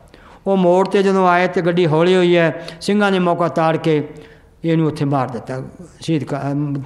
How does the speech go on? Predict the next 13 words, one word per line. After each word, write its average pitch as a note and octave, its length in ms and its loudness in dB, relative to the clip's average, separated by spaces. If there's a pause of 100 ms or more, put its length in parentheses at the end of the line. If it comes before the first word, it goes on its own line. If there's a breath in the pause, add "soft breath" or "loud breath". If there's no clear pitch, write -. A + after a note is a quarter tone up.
(120)
ਨਾ D#3 220 0
ਕਹੋ E3 260 0
ਤਾਂ E3 120 -2
ਸ਼ਹੀਦ D3+ 220 -2
ਕਹਿੰਦੇ E3 260 0
ਨੇ F3+ 80 -2
ਨਾ। F#3 180 -2 (640)
ਤੇ C3+ 640 -6 (600 loud breath)
ਉੱਥੇ G3+ 320 0
ਇਹਨੂੰ G3+ 160 2
ਮਾਰ D#3+ 220 2
ਦਿੱਤਾ B2+ 260 -6
ਗਿਆ। - 360 -16